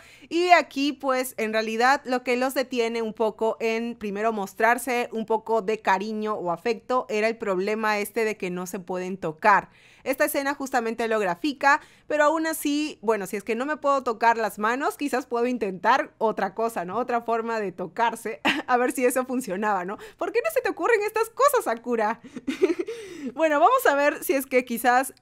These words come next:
podríamos tener alguna nueva oportunidad parecida a esta, donde están también solos, donde están nostálgicos y recordando. No sé qué les parece, déjenlo en los comentarios.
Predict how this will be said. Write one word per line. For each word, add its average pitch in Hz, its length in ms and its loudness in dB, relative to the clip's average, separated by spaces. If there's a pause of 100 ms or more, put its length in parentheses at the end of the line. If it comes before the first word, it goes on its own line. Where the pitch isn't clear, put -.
podríamos 240 640 0
tener 208 400 -2
alguna 214 400 0
nueva 220 240 0
oportunidad 202 720 -2
parecida 214 600 -2
a 196 60 0
esta, 233 440 2 (200)
donde 214 200 0
están 226 300 0
también 208 500 -4
solos, 269 680 0
donde 196 200 -6
están 220 280 -6
nostálgicos 240 840 -4
y 226 40 -2
recordando. 175 680 -2
No 214 100 -6
sé 247 140 -4
qué 262 120 -4
les 269 140 -2
parece, 240 500 -4
déjenlo 254 340 -4
en 247 80 -4
los 233 160 -6
comentarios. 185 880 -2